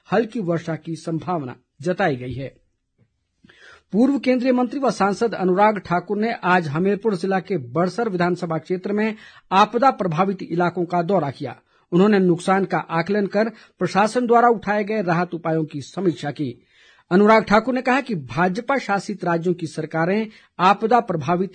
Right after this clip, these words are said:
हिमाचल की हर संभव मदद कर रही है। राज्यसभा सांसद व प्रदेश भाजपा महासचिव डॉक्टर सिकंदर कुमार ने कहा है कि जीएसटी सुधार को लेकर भाजपा पन्द्रह अक्टूबर तक राष्ट्रव्यापी जन जागरण अभियान चलाएगी।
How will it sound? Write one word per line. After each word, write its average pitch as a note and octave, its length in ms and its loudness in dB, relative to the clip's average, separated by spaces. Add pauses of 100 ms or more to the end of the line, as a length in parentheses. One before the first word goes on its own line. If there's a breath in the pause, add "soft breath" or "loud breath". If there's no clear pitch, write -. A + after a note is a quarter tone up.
हिमाचल E3 360 0
की F#3+ 300 -6 (280 soft breath)
हर G#3+ 200 2
संभव E3+ 480 -2
मदद D#3 400 -2
कर E3+ 180 -6
रही C#3+ 200 -6
है। C#3 320 -12 (1080 soft breath)
राज्यसभा A3 460 2
सांसद C4+ 420 -2
व C#4 80 6
प्रदेश A3 400 0
भाजपा G3+ 500 2
महासचिव A#3+ 520 -2
डॉक्टर G3+ 400 -4
सिकंदर G#3 580 -2
कुमार G3+ 340 2
ने F#3+ 100 0
कहा G3 240 0
है A#3 160 -2
कि A#3 140 -6
जीएसटी F#3 480 -2
सुधार F3 380 -2
को F#3 120 -4
लेकर F3+ 300 -2
भाजपा F#3 720 -4 (320 loud breath)
पन्द्रह A3+ 300 2
अक्टूबर A3 440 -2
तक A#3 240 -4
राष्ट्रव्यापी F#3 800 0
जन G#3 240 0
जागरण E3 440 0
अभियान D3+ 340 -2
चलाएगी। C#3 460 -6